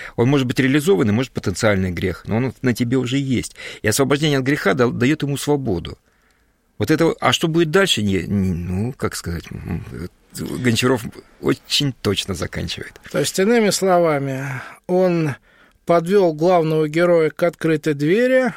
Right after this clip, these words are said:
Speaker 2: открытая дверь вела его к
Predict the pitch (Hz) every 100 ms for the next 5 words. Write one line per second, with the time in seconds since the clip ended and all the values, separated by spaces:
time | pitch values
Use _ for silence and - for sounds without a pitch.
0 | - _ 156 - 196 196 185 170 156 165
1 | 190 160 139 - - - - - 143 170
2 | 196 185 156 151 160 170 151 135 - -
3 | _ _ 160 151 143